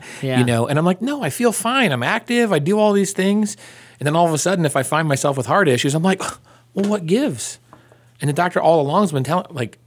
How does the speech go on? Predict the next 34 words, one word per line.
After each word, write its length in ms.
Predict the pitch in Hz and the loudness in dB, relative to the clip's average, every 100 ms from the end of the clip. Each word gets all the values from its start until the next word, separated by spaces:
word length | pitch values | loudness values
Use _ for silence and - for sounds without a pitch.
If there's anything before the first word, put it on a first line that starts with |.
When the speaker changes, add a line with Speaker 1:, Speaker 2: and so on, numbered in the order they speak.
| _ | _
Speaker 1:
"The 100 | 127 | -8
thing 340 | 117 - 175 196 | -4 -2 2 2
that 120 | 190 | 0
you 80 | 139 | -4
thought 460 | - 135 123 - - | -2 0 0 -4 -10
that 140 | 135 | -6
was 120 | 120 | -6
fine 540 | - 127 131 110 104 113 | -6 -4 -2 -4 -6 -6
and 180 | 123 117 | -6 -4
wasn't 280 | 120 123 | -4 -6
hurting 340 | - 127 120 107 | -4 -4 -4 -4
you, 180 | 101 101 | -6 -6
I'm 160 | 113 110 | -8 -10
telling 420 | - 135 139 123 | -8 -4 -4 -2
you 180 | 110 110 | -4 -6
is 160 | 113 | -8
destroying 500 | 107 - - 117 113 | -10 -10 -8 -6 -4
you 60 | 107 | -6
on 60 | |
the 80 | 101 | -6
inside 380 | 107 101 101 98 | -6 -8 -10 -6
out." 320 | 104 98 - - - - - - _ | -6 -6 -8 -20 -20 -20 -20 -20 _
That 120 | 139 | 0
might 200 | 185 202 | 2 2
be 80 | 170 | 2
one 200 | 135 127 | 0 0
of 80 | 110 | -2
God's 300 | 113 110 104 | -4 -4 -6
greatest 600 | 101 104 113 143 156 - | -10 -4 -2 -2 -4 -10
calls 560 | - - 120 113 - - | -12 -4 -4 -4 -8 -8
to 160 | 123 | -8
addressing 420 | 107 113 110 113 104 | -6 -4 -4 -6 -6
our 100 | 98 | -6
sin. 400 | - 110 110 | -6 -8 -8